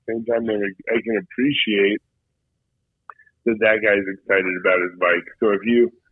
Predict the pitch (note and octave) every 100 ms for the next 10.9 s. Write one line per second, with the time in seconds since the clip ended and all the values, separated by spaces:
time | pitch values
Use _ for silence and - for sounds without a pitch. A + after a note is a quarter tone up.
0 | _ _ _ G#2 A#2 A#2 G#2+ A#2 A#2 A#2
1 | G#2+ G2 F#2 G2+ G2 F#2+ - F2+ F2+ A2+
2 | A2 G#2 - - G2+ G2 F#2 F#2 F#2 F2+
3 | F2 - _ _ - G#2+ G2 F2+ F2+ F2+
4 | G#2 - F#2 F#2+ G2 G2+ G2 G2 F#2+ G#2+
5 | G2 - G#2 G2+ G2 F#2+ F#2+ G2 G2 F2+
6 | F#2 F#2+ F#2+ F#2 F#2+ - _ _ _ _
7 | _ A2+ G2 F#2+ G2 G#2 F#2+ F#2+ G2 G2
8 | - _ G2 G#2+ B2 C3+ C3 B2 A#2+ -
9 | A2 A2+ A#2 B2+ C#3+ A2+ G2 G2+ G2+ G#2
10 | A2+ B2 A2+ G#2 G2 F#2+ A#2 A2+ G2